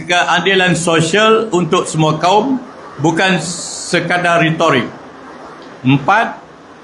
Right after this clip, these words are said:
suara anggota dan rakyat didengar.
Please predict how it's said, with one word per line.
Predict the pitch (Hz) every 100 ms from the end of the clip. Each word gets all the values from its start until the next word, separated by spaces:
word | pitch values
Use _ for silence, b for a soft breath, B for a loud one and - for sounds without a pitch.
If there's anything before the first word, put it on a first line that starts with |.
| - - - - -
suara | - - 190 226 233 214
anggota | 214 214 220 240 233
dan | 208 208 202
rakyat | 190 208 214 208
didengar. | 175 165 147 113 92